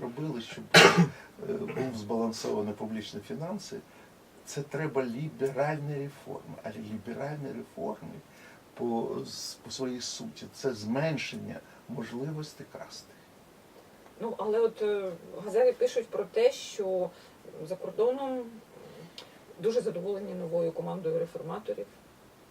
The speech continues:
Speaker 1: Де ви таке читали?
Speaker 2: Та вчора читала, от
Speaker 1: Я не знаю,
Speaker 2: переглядала.
Speaker 1: я не можу таке, це повірити, що де, де ви таке читали.
Speaker 2: Мгм.
Speaker 1: Якою командою реформаторів? А що вони зреформували? Я не, не розумію, про що має. От,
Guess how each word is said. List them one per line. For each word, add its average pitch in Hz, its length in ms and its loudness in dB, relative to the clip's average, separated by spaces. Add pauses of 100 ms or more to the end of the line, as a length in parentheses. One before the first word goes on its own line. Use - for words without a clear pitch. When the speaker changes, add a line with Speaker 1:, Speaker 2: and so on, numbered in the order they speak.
(400)
Speaker 1:
Де 110 160 -2
ви 107 80 0
таке - 280 -8 (200)
читали? - 260 -12 (380)
Speaker 2:
Та - 80 -2
вчора 571 320 6
читала, 202 380 0
от 185 100 4
Speaker 1:
Я 233 160 2
не 226 120 2
знаю, 220 240 4
Speaker 2:
переглядала. 107 420 2
Speaker 1:
я 113 60 6
не 117 100 4
можу 117 200 2 (100)
таке, - 200 -14
це - 120 -12
повірити, 104 580 -10
що - 240 -14
де, 104 80 -2
де 113 180 -2
ви 113 60 -4 (280)
таке - 260 -8
читали. - 300 -12 (360)
Speaker 2:
Мгм. - 100 -10 (100)
Speaker 1:
Якою 139 340 2
командою 151 420 0
реформаторів? - 680 -6
А - 100 0
що - 240 0
вони 143 220 -2
зреформували? 151 920 -4
Я 104 180 -2
не, 113 140 -2 (160)
не 135 100 -4
розумію, 156 400 -2 (360)
про - 120 -4
що - 200 -6
має. - 200 -4
От, 208 140 -2